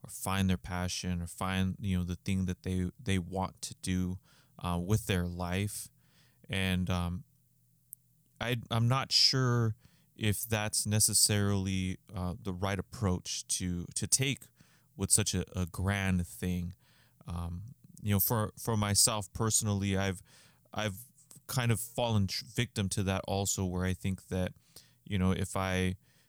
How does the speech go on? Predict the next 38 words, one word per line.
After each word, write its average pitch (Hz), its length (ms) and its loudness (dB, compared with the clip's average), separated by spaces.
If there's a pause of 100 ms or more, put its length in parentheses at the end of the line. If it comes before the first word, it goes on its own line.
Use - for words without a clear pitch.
(380)
I 104 140 -2
will 101 120 4
find 110 320 0
my 98 140 4
purpose 98 400 -2
or 95 60 0
I'll 90 60 0
find 104 200 0
my 95 100 2
passion 95 420 -2
or 92 60 -2
something 95 360 -2
that 92 120 2
I'm 90 100 0
passionate 95 580 -2
about. 92 500 -2 (440)
Um, 90 300 -2 (460)
but 113 60 2
the 110 80 4
one 123 180 2
thing 131 160 0
that 117 100 2
I've, 95 260 -2
I've 101 200 -4
come 120 200 2
to 113 120 0
understand 104 840 0
is 92 420 -2
that 92 320 0 (720)
it's, - 500 4 (200)
you 123 160 8
have 135 260 2
to - 120 -2
try 110 680 0
a 95 80 -2
lot 98 320 0
of 95 80 0
things 92 680 -4